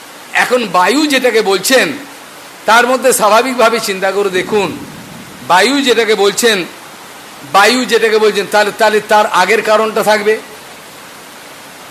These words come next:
আকাশের গুণ যেন পরপর ভূতে। তাহলে যেটাকে বায়ু বলছো, বায়ুর মধ্যে আগের যে গুণটা শ-, শব্দ, এটা স্বাভাবিক থাকবে। বোঝা গেল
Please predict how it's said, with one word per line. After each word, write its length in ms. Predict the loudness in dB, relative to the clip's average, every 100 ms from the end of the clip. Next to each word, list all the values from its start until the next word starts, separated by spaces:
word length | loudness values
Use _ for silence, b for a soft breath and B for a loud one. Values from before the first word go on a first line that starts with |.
| -20 -20 -20 -20 -6
আকাশের 720 | -2 0 2 2 4 4 2
গুণ 340 | 0 -4 -4 0
যেন 480 | 0 0 2 4
পরপর 640 | 2 2 2 2 0 0 0
ভূতে। 380 | -2 0 -2 -2 -8 -20 -20 -20 -20 -20 -20 -20 -4
তাহলে 280 | 0 2 0 -4 -6
যেটাকে 340 | -2 -2 -2
বায়ু 300 | 0 2 2
বলছো, 440 | 2 0 2 0 0 -6 -18 -4
বায়ুর 260 | 2 2 2
মধ্যে 440 | -2 0 2 2 -2 -10 -18 -4
আগের 540 | -2 2 4 4 2
যে 140 | 0 0
গুণটা 520 | 0 -4 0 0 0 -4 -10 -12 -14 -14 -16 -12 -4
শ-, 260 | -4 -4
শব্দ, 520 | -4 -2 -2 2 2 2 -4 -6
এটা 160 | -4
স্বাভাবিক 320 | 2 2 2 0
থাকবে। 300 | -2 0 -2 -2 -12 -18 -20 -20 -20 -20 -20 -20 -20 -20 -8
বোঝা 200 | -2 2
গেল 180 | 2 0